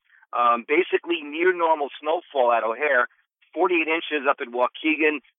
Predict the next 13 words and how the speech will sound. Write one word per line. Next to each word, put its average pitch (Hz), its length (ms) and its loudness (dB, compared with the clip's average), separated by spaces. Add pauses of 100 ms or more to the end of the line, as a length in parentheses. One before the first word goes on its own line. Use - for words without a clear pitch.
(220)
twenty-four 160 560 0
down 135 220 2
at 123 100 -4
Kankakee. 143 560 -4 (160)
So 143 140 0
we've 127 160 -4 (100)
seen 170 200 -2
that 131 120 4 (160)
spread 151 220 -2
again 113 380 -4 (320)
and 135 120 -4
up 147 160 0
to 123 80 -12